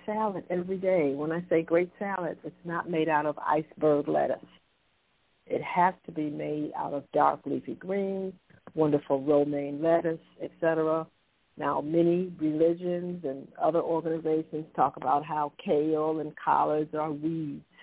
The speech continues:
Well, trust me, you'd rather eat these weeds every day, properly cooked, even raw, than for you to go without them and wind up having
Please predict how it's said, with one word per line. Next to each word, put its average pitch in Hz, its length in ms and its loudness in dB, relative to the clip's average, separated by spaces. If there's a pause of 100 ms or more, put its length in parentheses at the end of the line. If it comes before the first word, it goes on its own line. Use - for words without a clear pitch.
(480)
Well, 147 400 2 (260)
trust 170 300 2
me, 139 120 -8 (680)
you'd 170 240 0
rather 202 220 4
eat 196 260 -4
these 214 200 -4
weeds 202 440 -4
every 151 240 0
day, - 320 -10 (500)
properly 175 420 0
cooked, 180 400 0
even 170 440 -2
raw, 160 380 2 (360)
than 156 260 4
for 160 60 -6
you 156 200 -4
to 160 140 -8
go 143 160 -2
without 160 600 -6
them 131 300 -6 (120)
and 147 180 -8 (100)
wind 143 300 -2
up 143 260 0
having 139 680 -2